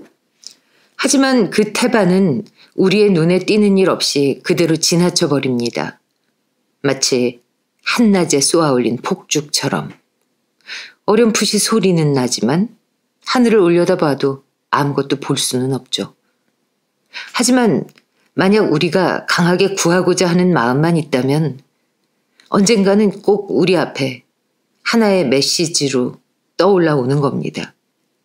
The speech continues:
그리고 그 속에 내재된 도형이나 함축된 의미를 선명하게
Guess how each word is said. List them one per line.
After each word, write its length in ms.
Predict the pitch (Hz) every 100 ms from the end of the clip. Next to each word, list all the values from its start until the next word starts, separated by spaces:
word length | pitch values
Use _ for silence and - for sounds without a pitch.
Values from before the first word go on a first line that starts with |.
| _ _ _ _ - -
그리고 320 | - 226 226
그 140 | 247 214
속에 360 | 240 202 214
내재된 680 | 185 147 156 175 156 170 156 -
도형이나 720 | 170 175 185 165 151 131 123 - -
함축된 560 | - 247 - - 185
의미를 680 | 139 160 170 160 139 147 - _ _ _ -
선명하게 840 | - 240 240 226 180 156 143 139